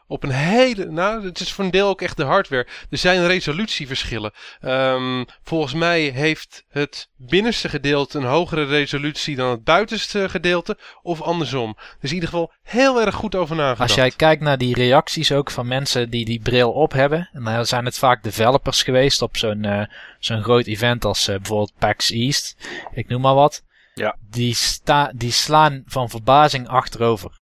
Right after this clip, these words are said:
Speaker 3: Ja, ik heb filmpjes gezien inderdaad van de G D C, ook weer van dit jaar. En dan zijn mensen krijgen het op. En het, ja, het, ze reageren alsof ze net de loterij hebben gewonnen, eh, f-, met, met,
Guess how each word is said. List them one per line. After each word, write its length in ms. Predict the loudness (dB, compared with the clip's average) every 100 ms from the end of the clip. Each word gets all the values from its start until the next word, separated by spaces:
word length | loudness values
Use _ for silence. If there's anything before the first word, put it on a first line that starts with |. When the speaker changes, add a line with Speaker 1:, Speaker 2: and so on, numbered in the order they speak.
| _ _ _ _
Speaker 3:
Ja, 160 | -6 -4
ik 100 | -4
heb 80 | 0
filmpjes 400 | 2 2 0 -4
gezien 240 | -2 0
inderdaad 320 | 2 2 0
van 120 | 0
de 120 | -6 -4
G 60 | -4 -4
D 260 | -4 -4 -4
C, 300 | -4 -6 -8 -20 -20 -20 -20 _
ook 180 | -4 0
weer 160 | -2
van 160 | 0 0
dit 200 | 0 0
jaar. 320 | 4 6 4
En 140 | 2 -4
dan 120 | -2
zijn 240 | -4 -4 -6
mensen 360 | -2 -2 -4
krijgen 320 | -2 -2 -2
het 140 | -8 -6
op. 220 | -4 -4 -6 _ _ -20 _ _
En 160 | -6
het, 120 | -6 -6
ja, 160 | -6
het, 260 | -6 -8 -14 _
ze 200 | -8 -6
reageren 720 | -2 0 0 -2 0 0 0 -2
alsof 300 | -4 -6 -6
ze 180 | -4 -4
net 360 | -4 -4 -4
de 80 | -4
loterij 680 | -2 -2 -2 -2 0 2 4
hebben 240 | 2 0
gewonnen, 600 | -8 -4 -2 -2 -2 -2
eh, 60 | -4
f-, 340 | -8 -14 -8
met, 220 | -6 -6
met, 300 | -6 -8 -8